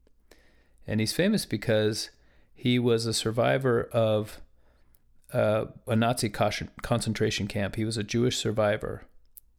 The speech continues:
And he was treated awfully, as were all Jewish survivors. He was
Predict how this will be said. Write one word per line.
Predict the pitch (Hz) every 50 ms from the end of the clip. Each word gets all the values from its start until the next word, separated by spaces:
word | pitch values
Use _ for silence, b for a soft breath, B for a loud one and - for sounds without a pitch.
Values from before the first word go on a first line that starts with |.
| _ - -
And | 117 117
he | 117
was | 110 113 110 110 - - - - - - _ _ _ - -
treated | - - 147 151 156 143 135 127 127 127 - _ - _ - - - -
awfully, | - 123 117 - - 113 110 120 135 131
as | 113 113 117
were | 113 110 110 107
all | 104 113 117 113
Jewish | - 117 107 104 -
survivors. | - 104 107 104 104 101 110 113 110 -
He | 117 110
was | 110 110 107 104 -